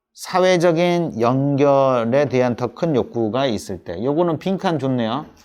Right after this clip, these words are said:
자, 여기 보면 소셜 커넥션이 빈칸으로 나오거나 아니면 조금 더 크게 잡아가지고, 어, greater부터 끝까지 나오거나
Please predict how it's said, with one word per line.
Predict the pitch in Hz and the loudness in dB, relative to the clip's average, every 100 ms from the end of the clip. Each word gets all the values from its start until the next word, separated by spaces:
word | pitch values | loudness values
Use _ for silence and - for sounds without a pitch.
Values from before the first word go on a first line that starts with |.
| _ _ _ _ _ | _ _ _ _ _
자, | - 117 117 113 101 135 | -6 -2 0 -2 -4 -2
여기 | 147 180 | 0 2
보면 | 160 160 151 | 2 2 0
소셜 | 131 190 208 214 208 202 190 | 0 2 4 4 2 2 2
커넥션이 | 190 190 185 180 - 180 165 | 0 -2 0 -2 -2 -2 -2
빈칸으로 | - 156 170 156 147 147 | -2 -4 -2 -2 0 0
나오거나 | 113 127 117 104 110 85 76 _ _ _ _ | 2 0 0 -2 -2 -6 -12 _ _ _ _
아니면 | - 123 165 165 | -4 0 0 0
조금 | 170 220 220 | 0 0 2
더 | 175 160 | 2 0
크게 | - 208 208 | 0 2 2
잡아가지고, | 156 135 127 117 117 143 101 - | 2 2 2 0 2 0 0 -2
어, | 127 139 139 131 - _ _ - | 0 4 4 2 -4 _ _ -2
greater부터 | 143 175 185 - 160 139 135 160 151 | 2 4 2 2 0 0 -2 -2 -4
끝까지 | 143 165 151 | -2 -2 0
나오거나 | 123 104 104 90 | -2 -2 -4 -8